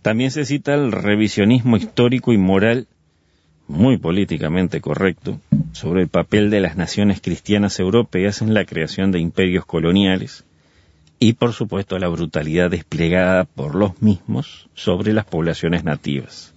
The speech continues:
Se critica al cristianismo por no haberse opuesto al imperialismo colonialista y, en algunos casos, por haberle dado una justificación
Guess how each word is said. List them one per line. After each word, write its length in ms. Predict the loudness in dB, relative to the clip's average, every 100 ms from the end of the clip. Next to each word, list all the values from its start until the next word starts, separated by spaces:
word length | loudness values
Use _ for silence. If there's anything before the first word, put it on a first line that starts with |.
| _ _ _ -20 -20 -20 -20 -14
Se 200 | -4 -4
critica 600 | -2 -6 0 0 2 0 2
al 140 | -2
cristianismo 640 | -2 -6 -2 0 0 -2 -4
por 160 | -2
no 400 | 2 4 4 4
haberse 380 | 2 2 0 0
opuesto 500 | -2 0 0 0 0
al 100 | 0
imperialismo 680 | 0 -2 0 0 0 2 0
colonialista 800 | 2 2 2 2 0 -4 -8 -10 _ _ _ _ -12
y, 100 | -8
en 80 |
algunos 360 | -2 2 2 2
casos, 340 | -2 -2 -6 -4
por 180 | -2 2
haberle 380 | 2 2 2 2
dado 220 | 2 2
una 160 | 0
justificación 880 | -2 -6 -6 -4 -2 -4 -2 -2 -2